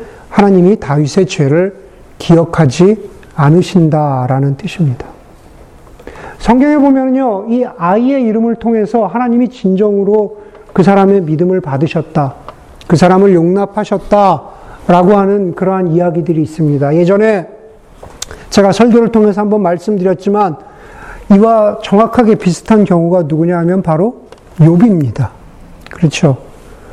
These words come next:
우리 욥 스토리 기니까 제가 다 위비하지 않겠습니다. 그러나 욥이 고난을 당할 때 어떻습니까?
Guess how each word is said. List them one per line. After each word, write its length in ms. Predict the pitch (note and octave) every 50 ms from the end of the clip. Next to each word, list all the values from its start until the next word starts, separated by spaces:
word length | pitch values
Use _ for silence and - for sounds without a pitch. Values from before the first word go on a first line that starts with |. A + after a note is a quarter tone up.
| - - - - - - - -
우리 320 | G3 G3+ A3+ A3 G3+ F#3 F3
욥 180 | F#3+ G#3 G#3 G#3
스토리 500 | - - - A#3+ G#3+ G#3+ G3 E3 C#3+ -
기니까 400 | - - G#3 G#3 G3+ G3+ G#3+ F3
제가 400 | - - - - G#3 F#3 E3 - - - - - - -
다 260 | - F3 F3+ F#3 F3
위비하지 500 | D#3+ D3+ E3 F#3 F3 F#3+ F#3 F#3 F3+ F#3
않겠습니다. 840 | F3+ C#3 C3+ - E3+ D3 - - E3 D3 D3 C#3 C3 C#3 B2+ A#2+ A2 - - - - -
그러나 320 | - - F#3 F#3+ G3+ G3+
욥이 260 | F#3 E3+ E3+ F3+ G#3+ G3+
고난을 380 | - G3 F#3 G3+ G3+ G#3 G#3
당할 240 | G3 G3 F#3+ F#3+ F#3+
때 100 | - A3
어떻습니까? 760 | F#3 D#3+ D3+ G3 F3 - - F#3 F3 D#3 - - G#3 A#3 A#3